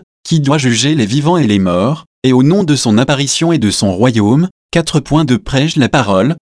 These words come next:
insiste en toute occasion, favorable ou non, reprend, censure, exhorte, avec toute douceur et en instruisant.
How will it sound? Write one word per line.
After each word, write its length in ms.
insiste 460
en 80
toute 200
occasion, 560
favorable 640
ou 40
non, 300
reprend, 540
censure, 720
exhorte, 560
avec 300
toute 200
douceur 420
et 60
en 120
instruisant. 600